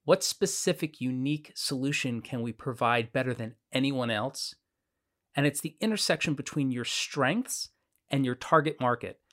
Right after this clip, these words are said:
how your solution aligns with the problems of a specific group of potential customers.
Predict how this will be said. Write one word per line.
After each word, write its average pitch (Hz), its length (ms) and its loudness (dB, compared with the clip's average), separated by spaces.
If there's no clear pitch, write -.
how - 180 4
your 190 160 4
solution 170 500 0
aligns 139 560 2
with - 100 -12
the 127 60 -6
problems 147 680 4
of 120 180 -6
a 117 40 0
specific - 760 -2
group 117 320 -2
of - 180 -14
potential 117 400 -6
customers. - 680 -12